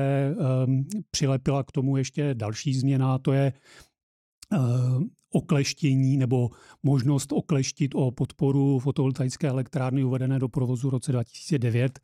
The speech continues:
a dva tisíce deset, eh, v návaznosti na, eh, na, eh, dosažení určité míry návratnosti těch, eh, těch investic,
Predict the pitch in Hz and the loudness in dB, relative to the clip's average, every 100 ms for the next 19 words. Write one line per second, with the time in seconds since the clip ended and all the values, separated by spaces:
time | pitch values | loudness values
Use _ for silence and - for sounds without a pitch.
0 | _ - - _ 135 123 - 127 139 113 | _ -20 -20 _ -2 -2 -4 -6 -6 -2
1 | 147 135 139 117 98 - 135 139 147 - | 0 0 0 0 -2 -2 0 0 -2 -10
2 | _ - - _ - 123 120 120 120 120 | _ -20 -20 _ -4 0 0 0 0 0
3 | 113 117 113 117 120 123 - 147 123 123 | 0 0 0 0 0 0 0 0 2 2
4 | 120 117 120 160 127 117 120 120 117 117 | 0 0 0 -2 0 0 0 0 0 0
5 | 117 - 151 123 123 - 127 123 123 120 | -2 -4 -2 0 0 -2 0 0 2 0
6 | 110 131 131 123 120 123 127 127 - _ | -2 -2 0 0 0 0 0 -2 -6 _
7 | - 127 120 127 131 127 135 135 127 - | -4 -2 0 -2 -2 -4 -4 -4 -4 -4
8 | 147 127 127 127 143 147 135 131 - 139 | -2 0 0 0 -2 0 0 0 -2 0
9 | 143 - | 0 -2